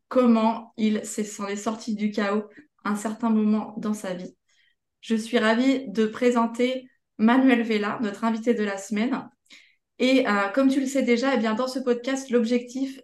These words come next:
est de partager des idées, des conseils, mais aussi des témoignages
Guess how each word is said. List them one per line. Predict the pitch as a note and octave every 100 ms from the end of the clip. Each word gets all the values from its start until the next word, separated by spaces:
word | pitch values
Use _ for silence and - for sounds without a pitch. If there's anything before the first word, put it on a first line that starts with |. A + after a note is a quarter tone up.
| -
est | A#3
de | G3+
partager | G#3 A#3 A#3 A#3 G#3+ G#3+ A#3 A#3 -
des | G3 G#3+ A3
idées, | A3+ A3+ A#3 A3
des | G#3
conseils, | G#3+ G#3+ A3 A#3 G#3 A3 _ - _ _
mais | A3
aussi | G#3 C4
des | A3 A3
témoignages | B3+ A#3+ A3+ A3 A#3 C#4